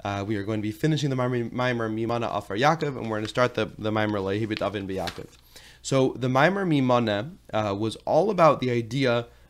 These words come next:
of counting, uh, when it comes to Jews, and the idea that we're, that we are complimented many places as being uncountable or being so numerous,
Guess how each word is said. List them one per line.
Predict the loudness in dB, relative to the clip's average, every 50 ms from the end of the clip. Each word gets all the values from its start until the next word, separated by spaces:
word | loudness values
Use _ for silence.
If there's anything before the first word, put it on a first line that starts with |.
| -20 -14 _ -2
of | 0 0 0 -2 -4 -10
counting, | -6 0 0 2 2 2 0 -2 -2 -2 -4 -6 -8 -12 -12 -8
uh, | -6 -4 -2 -4 -4
when | -4 -4 -4 -4
it | -4 -4
comes | -4 -4 -6 -6 -8 -12
to | -12
Jews, | -6 -4 -2 -2 -2 -4 -6 -12 -18 -20 -20 -20 -20 -20 -20 -12 -6
and | -4 -4 -2 -2 0
the | 2 2 2
idea | 2 2 4 4 4 6
that | 4 4
we're, | 2 0 -2 -2
that | -6 -6 -6 -4
we | -2 -2
are | -2 -4
complimented | -2 0 2 2 2 0 0 -2 -2 -2 -2 -2
many | -4 -2 -2 -2 -4
places | -4 -4 -4 -4 -4 -4 -8 -10 -10 -8
as | -8 -8 -8 -8 -10
being | -6 -4 -2 0 0 -2 -4 -4 -2
uncountable | 0 2 2 2 0 -2 -2 -4 -4 -6 -4 -4 -4 -4 -4 -8 -12 -20 -20 -14 -8
or | -6 -4 -4
being | -2 -2 -2 -2 -4
so | -6 -6 -4 -4 -2
numerous, | -2 0 0 2 2 2 2 2 2 0 -2 -6 -10